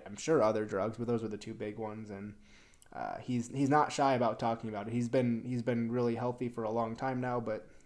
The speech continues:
in his past, seventies and eighties was just, you know, he would, he would go on cocaine and drinking binges. He, he doesn't even rec-, remember writing some of his books. Like, he says he doesn't remember writing Cujo.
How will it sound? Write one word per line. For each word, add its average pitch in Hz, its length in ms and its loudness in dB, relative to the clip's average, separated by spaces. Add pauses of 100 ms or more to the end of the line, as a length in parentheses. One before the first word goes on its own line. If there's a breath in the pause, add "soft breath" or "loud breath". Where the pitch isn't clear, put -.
in 135 80 -2
his 123 160 0
past, 110 500 -4 (580)
seventies 120 480 0
and 101 80 -2
eighties 107 400 -2
was 104 160 -12
just, - 360 -14 (760)
you 113 100 -8
know, 107 60 -8
he 117 160 -2
would, 113 180 -2
he 131 120 -2
would 123 140 0
go 123 140 4
on 113 180 2
cocaine 117 600 0
and 120 120 -4
drinking 110 400 -6
binges. 110 400 -6
He, 123 140 -4
he 120 180 -6
doesn't 135 200 4
even 131 180 2
rec-, 120 240 2
remember 123 640 0
writing 113 320 0
some 113 160 -6
of 107 80 -4
his 104 140 -8
books. 101 340 -8
Like, 113 120 -6
he 120 80 -2
says 120 180 -2
he 123 60 0
doesn't 120 240 -2
remember 113 320 -2
writing 104 320 -6
Cujo. 113 520 -8